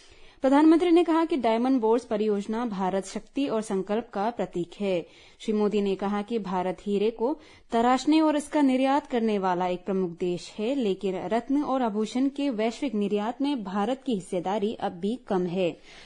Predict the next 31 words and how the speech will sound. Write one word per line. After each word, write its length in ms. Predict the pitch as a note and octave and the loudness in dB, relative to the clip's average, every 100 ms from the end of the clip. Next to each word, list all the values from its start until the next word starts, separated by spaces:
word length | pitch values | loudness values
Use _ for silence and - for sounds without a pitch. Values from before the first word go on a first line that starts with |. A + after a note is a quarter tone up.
| - - | -6 4
उन्होंने 320 | D4 D#4+ E4 | 6 8 6
कहा 360 | E4 C4+ D4+ | 4 2 4
कि 220 | E4 D#4+ D#4+ | 2 2 2
सूरत 540 | - C#4 D4 D#4+ - | 0 0 4 2 2
हवाई 280 | A3+ A3 A#3+ | 2 4 4
अड्डे 340 | G#3 G3 A3+ | 2 0 0
पर 240 | B3 A#3+ A#3+ | 2 0 0
नवनिर्मित 600 | G#3 G3 G3+ G3 A3+ A3+ | -2 0 0 0 -2 -2
टर्मिनल 420 | F#3+ G3 G3+ A#3 | -2 -2 -2 -2
से 200 | - B3 | -4 -4
इसका 420 | A3+ G3+ - A3+ | -4 -8 -8 -8
दर्जा 420 | G3 G3 G#3+ G#3+ | -4 -2 -2 -2
अंतर्राष्ट्रीय 680 | G#3 F#3 F#3 F#3 F#3 - B3 | -4 -4 -4 -2 -4 -4 -6
हवाई 280 | A3+ F#3 F#3 | -6 -4 -4
अड्डे 340 | - F3+ F3+ A3+ | -4 -6 -4 -4
का 160 | F#3 | -4
हो 320 | F3 F#3+ G#3 - | -6 -4 -6 -6
गया 240 | F3+ F3 | -4 -2
है 180 | F3+ G#3 | -2 -4
तथा 440 | A#3+ F3+ - G3 A3 - - - - | -6 -8 -6 -8 -8 -16 -20 -10 -6
इससे 460 | A3 A3 G3 - - - - - - | -2 0 -2 -2 -12 -20 -20 -20 -20
सूरत 400 | - A#3+ A3+ A3 A3 | -4 2 4 4 2
के 60 | |
हीरो 540 | G#3+ F3 G#3 G#3 C4+ - - _ | 0 2 2 2 0 -4 -14 _
और 300 | - G#3+ G#3+ | 0 2 2
कपड़ा 480 | A3+ B3+ B3 A3+ D#3+ - | 0 -2 -2 -2 -2 -2
उद्योग 360 | F#3+ G#3 A3 | -2 0 -2
को 140 | A3 A3 | -4 -4
काफी 400 | A#3 B3 G#3+ A3+ | -4 -4 -6 -6
फायदा 340 | G3 E3+ F3 | -4 -2 -2
होगा। 440 | F3 F3 F#3+ E3+ | -4 -2 0 -2